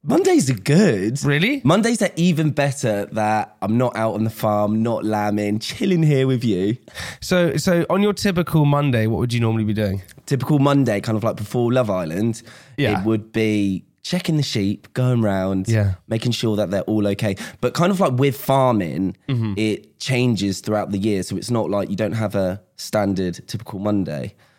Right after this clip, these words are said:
Speaker 1: But what you'll do every day is, like, check the sheep, and then depending on what time of the year it is, is depending on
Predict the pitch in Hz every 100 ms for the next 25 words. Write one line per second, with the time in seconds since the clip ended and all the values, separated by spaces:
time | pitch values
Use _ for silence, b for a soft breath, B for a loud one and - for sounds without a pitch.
0 | b 104 104 107 117 107 107 104 95 90
1 | 90 90 92 92 - 113 - 92 - 90
2 | 85 - 95 92 92 92 110 95 90 69
3 | - 95 95 - 104 92 85 101 92 73
4 | 85 92 90 - 90 92 90 90 87